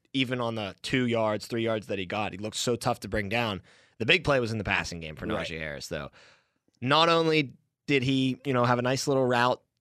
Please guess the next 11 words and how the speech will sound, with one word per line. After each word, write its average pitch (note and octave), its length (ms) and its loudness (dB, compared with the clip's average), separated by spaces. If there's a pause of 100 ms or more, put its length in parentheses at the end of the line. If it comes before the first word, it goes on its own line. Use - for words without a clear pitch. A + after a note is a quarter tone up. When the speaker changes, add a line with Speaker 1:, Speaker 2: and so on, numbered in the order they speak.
(140)
Speaker 1:
coming B2+ 260 0
underneath, C3 540 0
Ben A#2 160 0
hits B2+ 260 -2
him, G#2+ 240 -2 (400)
nice A2+ 240 -2
little A2 140 0
stiff E3 360 0
arm, D#3+ 340 4
stutter D3 340 2
step, D3+ 480 2